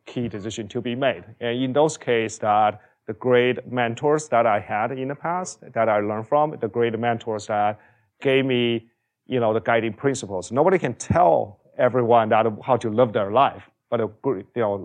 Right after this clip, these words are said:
lot of the principles that re-, does apply. So we, I benefit a lot from that, and I think that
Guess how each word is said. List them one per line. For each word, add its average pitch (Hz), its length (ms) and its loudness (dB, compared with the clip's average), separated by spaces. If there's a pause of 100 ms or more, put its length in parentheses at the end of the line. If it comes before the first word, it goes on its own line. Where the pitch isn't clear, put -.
(120)
lot 120 120 4
of 92 100 -8
the 110 100 -6
principles 107 680 -6
that 98 240 -4
re-, 104 320 -8
does 117 260 -2
apply. - 340 -12 (340)
So 131 140 0
we, 139 280 4
I 139 180 4
benefit 107 400 0
a 95 60 -4
lot 95 220 -2 (140)
from 95 220 -6
that, 87 300 -8
and 101 180 -10
I 101 80 -6
think 107 260 -6
that 101 260 -4